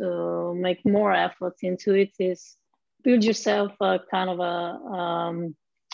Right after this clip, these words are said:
uh, pool of talent, uh, because you have so many resources inside of the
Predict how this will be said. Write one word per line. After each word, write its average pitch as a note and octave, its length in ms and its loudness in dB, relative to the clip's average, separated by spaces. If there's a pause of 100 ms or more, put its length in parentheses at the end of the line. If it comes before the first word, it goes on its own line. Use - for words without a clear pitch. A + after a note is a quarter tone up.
(560)
uh, F3 680 -2 (260)
pool G#3 460 6
of E3+ 180 -4
talent, D#3+ 500 0 (260)
uh, F3 360 -4
because F#3 500 0
you F#3+ 120 0
have F#3+ 180 2
so - 260 -2
many G3+ 300 2
resources F#3 600 -4
inside F3+ 460 -4
of E3+ 180 -8
the F3 180 0